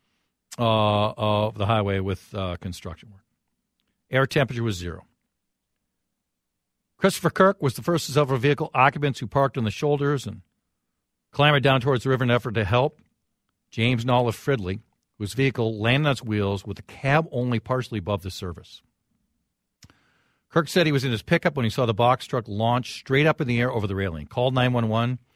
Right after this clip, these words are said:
then bit a baseball slide on the snow and everything. He arrived to see the driver binned in, pinned in the cab with the seatbelt still on. His left shoulder and head were in the water.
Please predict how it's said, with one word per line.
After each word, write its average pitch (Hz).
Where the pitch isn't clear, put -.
then 120
bit 104
a 101
baseball 127
slide 104
on 131
the 147
snow 117
and 107
everything. 92
He 104
arrived 135
to -
see 151
the 107
driver 120
binned 127
in, 98
pinned 202
in 180
the 110
cab 120
with 95
the 95
seatbelt 127
still 98
on. 80
His 101
left 196
shoulder 147
and 95
head 165
were 110
in 95
the 90
water. 85